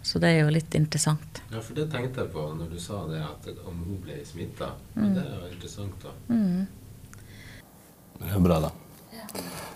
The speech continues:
Speaker 3: Men det har vært mye sånn, eh, det er jo et helt nytt virus. Det er jo det som er bakgrunnen for at, eh, på en måte s-, ting tas så alvorlig. Og,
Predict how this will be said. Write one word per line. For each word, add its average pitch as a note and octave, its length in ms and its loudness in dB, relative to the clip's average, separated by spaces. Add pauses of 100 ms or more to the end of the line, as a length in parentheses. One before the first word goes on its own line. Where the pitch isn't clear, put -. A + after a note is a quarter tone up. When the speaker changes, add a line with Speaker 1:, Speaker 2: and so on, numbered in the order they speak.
(240)
Speaker 3:
Men C3+ 100 10
det C3 80 12
har B2+ 60 10
vært - 180 4
mye A2+ 240 10
sånn, F#2+ 300 8
eh, E2 420 8
det F#2 140 8
er G#2+ 60 12
jo G#2+ 60 10
et F2+ 80 6
helt G#2+ 200 8
nytt A2 180 6
virus. D#2+ 480 4 (260)
Det - 100 -4
er F#2 60 2
jo F2+ 60 4
det F2+ 160 10
som D#2+ 180 6
er D2+ 380 6
bakgrunnen D2+ 600 8
for D#2+ 80 8
at, D2+ 260 4
eh, D2 220 6
på - 60 0
en D2 100 2
måte D2 240 2
s-, - 240 -6 (1000)
ting D#2+ 220 6
tas D#2+ 260 6
så D#2 280 6
alvorlig. E2 320 8 (140)
Og, D#2 220 4